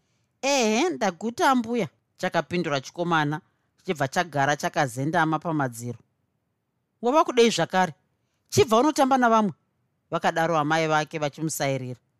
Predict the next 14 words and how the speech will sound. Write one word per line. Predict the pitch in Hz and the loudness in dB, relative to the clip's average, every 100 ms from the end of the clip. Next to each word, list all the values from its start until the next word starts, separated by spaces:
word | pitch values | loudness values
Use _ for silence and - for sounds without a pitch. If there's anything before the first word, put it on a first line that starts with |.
| _ _ _ _ _ _ _ _ _ _ | _ _ _ _ _ _ _ _ _ _
Kudzoka | - 180 190 196 | -8 -6 -2 -2
kwakaita | 196 - 277 254 175 | -2 0 0 2 0
Vhaidha | 165 156 151 | 0 0 0
kusvondo, | 160 226 - 185 160 151 - _ _ | -2 -4 -2 -2 -2 -4 -12 _ _
akawana | - 190 214 220 208 | -8 -4 0 0 2
madzimwene | 170 147 143 143 160 196 | 0 -2 -2 -2 -2 -2
ake | 202 208 220 196 | -2 -2 -2 -2
achakagara | 190 180 170 135 131 139 | -2 -4 -4 -2 -2 0
paruvanze. | 175 170 156 147 147 - _ _ _ _ _ - | -2 -2 -2 -2 -2 -8 _ _ _ _ _ -10
Zvino | 160 233 190 | -4 -2 -2
zuva | 120 135 175 202 | -4 -8 -2 0
rakanga | 196 185 185 175 | 2 0 0 0
rorereka. | 165 160 160 156 143 - 143 - _ _ _ _ _ _ _ _ - | 0 0 -2 -2 -4 -8 -14 -14 _ _ _ _ _ _ _ _ -2
"Manheru | 254 277 254 262 | 2 2 2 0